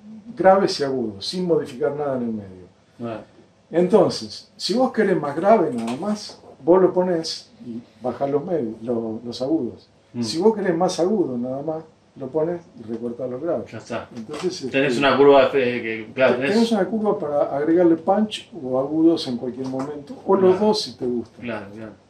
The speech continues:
Speaker 1: ¿Qué, qué es lo que gusta en heavy metal? Justamente eso, agregarle graves y agudos.
Speaker 2: Claro.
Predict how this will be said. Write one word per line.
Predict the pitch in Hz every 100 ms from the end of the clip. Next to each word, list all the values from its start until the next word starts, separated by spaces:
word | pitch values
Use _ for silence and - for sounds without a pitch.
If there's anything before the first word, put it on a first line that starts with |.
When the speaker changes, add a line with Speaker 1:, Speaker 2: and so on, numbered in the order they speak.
| _ -
Speaker 1:
¿Qué, | 160 -
qué | 214 190
es | 156
lo | 139 110
que | 127 123
gusta | 156 160 - 139 127 123
en | 120
heavy | - 131
metal? | 127 120 107 101 101 - -
Justamente | 123 - 123 135 120 208
eso, | 185 - - _ _
agregarle | 117 113 135 135 143 139
graves | 143 156 135 120
y |
agudos. | 127 - 120
Speaker 2:
Claro. | 123 -